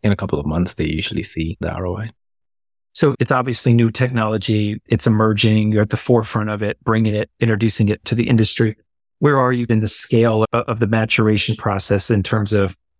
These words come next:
Speaker 2: adoption across the U S? Do you think you're still in the very beginning, early stages of this, or is it well developed at this point?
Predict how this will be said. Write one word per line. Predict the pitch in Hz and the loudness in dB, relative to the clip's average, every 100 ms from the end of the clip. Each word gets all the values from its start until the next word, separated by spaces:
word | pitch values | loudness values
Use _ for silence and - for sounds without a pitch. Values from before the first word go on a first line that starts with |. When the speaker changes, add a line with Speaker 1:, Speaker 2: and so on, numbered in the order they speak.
| _ | _
Speaker 2:
adoption | 113 101 110 107 - 113 104 101 | -4 0 0 0 0 2 2 2
across | 113 - 107 101 - | -4 -2 -2 -2 -2
the | 110 | 0
U | 104 107 | 2 2
S? | 98 - | 0 -4
Do | - | 0
you | 110 | 0
think | 104 117 - | 2 0 0
you're | 104 | -2
still | - 110 | 0 0
in | 104 | 2
the | 101 | 0
very | 104 104 | 2 0
beginning, | 104 101 92 107 110 113 - _ _ _ _ | 0 0 2 2 2 0 -4 _ _ _ _
early | 123 117 110 | 0 0 0
stages | 107 - 110 110 113 | -2 2 2 2 0
of | 120 | 0
this, | 113 120 - | 2 0 0
or | 110 | -2
is | 98 104 | 0 2
it | 98 - _ _ _ _ _ | 0 -2 _ _ _ _ _
well | 113 110 107 | 0 0 0
developed | 101 101 95 92 | 0 2 2 0
at | 113 117 | -4 -2
this | 98 - | -2 -4
point? | - 110 - | -4 -4 -4